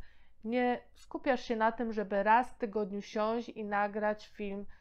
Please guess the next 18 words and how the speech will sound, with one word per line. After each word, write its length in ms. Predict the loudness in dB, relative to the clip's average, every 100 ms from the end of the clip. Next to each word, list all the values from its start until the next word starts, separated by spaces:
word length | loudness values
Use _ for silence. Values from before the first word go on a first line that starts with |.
| -18 -18 -6
e, 400 | -2 0 2 0
do 340 | -2 2 4 4
po 120 | -2
prostu 380 | -10 -6 -4 -2
na 140 | 0
dany 280 | 2 0 0
tydzień 600 | 0 0 2 0 0 -4
i 240 | -4 -4 -2
robisz 280 | -2 -4
to 140 | -6 -8
co 140 | -8
tydzień. 460 | -6 -4 -2 -2 -2
Co 120 | -6
tydzień 360 | -6 -8 -8 -8
wyciągasz 520 | -8 -4 -2 -2 -4
sprzęt, 400 | -8 -4 -4 -4
wyciągasz 460 | -6 -8 -4 -4
oświetlenie, 800 | -4 -8 -6 -6 -4 -2 0 0